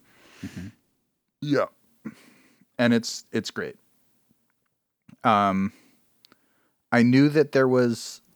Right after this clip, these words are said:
Speaker 2: um, some amount of, like,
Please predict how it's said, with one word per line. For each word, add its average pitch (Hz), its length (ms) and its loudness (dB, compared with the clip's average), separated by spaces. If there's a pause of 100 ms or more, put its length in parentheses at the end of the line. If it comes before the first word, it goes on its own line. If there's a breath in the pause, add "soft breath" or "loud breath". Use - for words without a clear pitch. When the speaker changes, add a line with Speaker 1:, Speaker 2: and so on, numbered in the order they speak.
(360)
Speaker 2:
um, 95 600 -2 (1600)
some 107 260 -2
amount 101 320 0
of, 98 380 -6 (600)
like, 95 240 -4